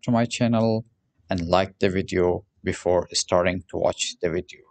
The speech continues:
Let's now move to the question and solve it. Let's now move to question number five.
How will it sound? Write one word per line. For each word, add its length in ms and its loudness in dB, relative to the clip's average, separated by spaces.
Let's 240 2
now 200 4
move 320 2
to 100 -4
the 80 2
question 720 0
and 180 -4
solve 440 0
it. 320 -6
Let's 280 0
now 120 4
move 220 2
to 80 -4
question 360 -2
number 180 0
five. 440 0